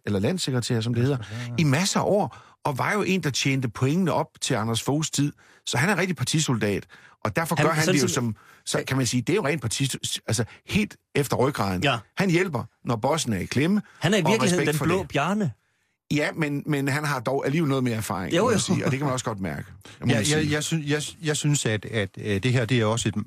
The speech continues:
Speaker 3: et meget godt bevis på det, som jeg efterlyser i dansk politik, øh, og det er, at, øh, man mere og mere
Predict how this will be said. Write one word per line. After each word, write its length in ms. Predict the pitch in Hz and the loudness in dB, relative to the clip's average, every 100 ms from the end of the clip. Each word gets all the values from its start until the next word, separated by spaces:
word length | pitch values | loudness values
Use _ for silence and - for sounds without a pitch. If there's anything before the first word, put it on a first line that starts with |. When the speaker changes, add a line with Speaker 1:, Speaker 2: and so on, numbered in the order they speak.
| - | -4
Speaker 3:
et 80 | 104 | 0
meget 220 | 95 120 | 2 2
godt 200 | 110 110 | 0 0
bevis 380 | 104 101 120 104 | 0 2 2 2
på 180 | - 95 | 0 0
det, 140 | 107 | 0
som 140 | 107 101 | 0 2
jeg 220 | 107 131 | 0 0
efterlyser 540 | 110 104 95 95 - | -2 -2 -2 -2 -2
i 60 | 90 | -2
dansk 300 | 101 101 - | -2 -4 -6
politik, 560 | 98 90 110 110 - - | -4 -2 -2 -2 -6 -6
øh, 300 | 104 92 90 | 0 0 0
og 100 | 95 | 0
det 160 | 117 110 | 2 2
er, 240 | 113 120 101 | 2 0 -2
at, 340 | 92 98 - | -4 -4 -2
øh, 280 | 101 92 90 | -2 0 0
man 300 | 107 95 101 | 2 2 2
mere 240 | 110 117 139 | 2 4 4
og 80 | |
mere 300 | 120 110 123 | 4 2 0